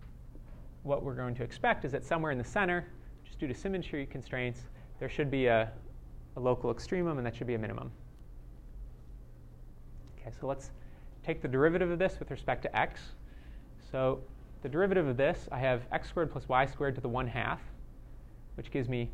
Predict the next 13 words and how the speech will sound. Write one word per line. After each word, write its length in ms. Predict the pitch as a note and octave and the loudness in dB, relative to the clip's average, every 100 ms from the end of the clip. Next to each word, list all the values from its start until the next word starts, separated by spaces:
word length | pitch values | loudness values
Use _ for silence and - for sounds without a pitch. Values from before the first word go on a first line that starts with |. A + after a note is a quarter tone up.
| - - - - | -6 -12 -12 -10
one 240 | C3+ C3 F3 | 0 2 2
half 320 | C3+ A2+ G3 - - - - - - - - - - - - - - - | 2 0 0 -8 -12 -14 -12 -12 -12 -14 -12 -12 -12 -12 -12 -12 -12 -8
times 460 | B2+ A#2+ A#2+ A#2+ - - - | -2 2 2 0 -4 -8 -4
x 160 | C#3 - | -4 2
squared 180 | C#3+ | 2
plus 160 | B2+ A#2 | 2 2
y 160 | A#2+ B2 | 4 4
squared 240 | C#3 A#2+ | 2 0
to 40 | |
the 60 | A#2 | 2
minus 340 | B2 C3 A#2 | 2 2 0
one 120 | A2+ A2+ | -2 -2
half. 260 | A#2 F#3+ | -2 -2